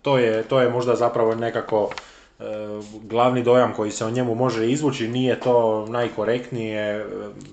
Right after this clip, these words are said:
El Neni kojega su i navijači Arsenala procijenili tako kao možda i ne baš tu kvalitetu koja bi trebala, ali mislim da Arteta u tome neće žaliti. E,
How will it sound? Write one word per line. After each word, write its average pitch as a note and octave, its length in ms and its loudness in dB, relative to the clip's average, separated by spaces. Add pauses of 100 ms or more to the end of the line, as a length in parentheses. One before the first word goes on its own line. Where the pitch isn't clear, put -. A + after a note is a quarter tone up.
(160)
El G#2+ 180 -8
Neni A2+ 320 -6
kojega G2 380 -2
su G2+ 260 -4
i G2 60 -6
navijači A2 480 2
Arsenala A#2+ 460 0
procijenili G#2 540 -6
tako A2 220 0
kao G2+ 200 0
možda C3 420 -2
i A2 100 -6
ne A2+ 400 -4 (400)
baš A2 320 -2
tu A#2+ 200 -2
kvalitetu G2+ 520 -2
koja F#2+ 240 -2
bi F#2+ 100 -8
trebala, D3+ 440 2
ali D3 320 2
mislim D3+ 460 -4
da C3+ 140 4
Arteta C3+ 440 0
u B2+ 100 -2
tome D3+ 200 -2
neće C#3+ 260 -4
žaliti. D3 420 2
E, - 600 -12